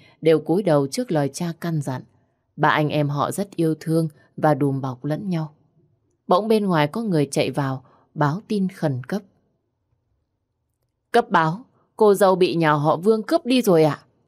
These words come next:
Ông Tâm đứng bật dậy, vẻ mặt tức giận.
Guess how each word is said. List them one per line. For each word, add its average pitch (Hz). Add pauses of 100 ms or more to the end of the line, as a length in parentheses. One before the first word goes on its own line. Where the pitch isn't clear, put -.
(880)
Ông 160
Tâm 147
đứng 151
bật 175
dậy, 143 (280)
vẻ 160
mặt 151
tức -
giận. -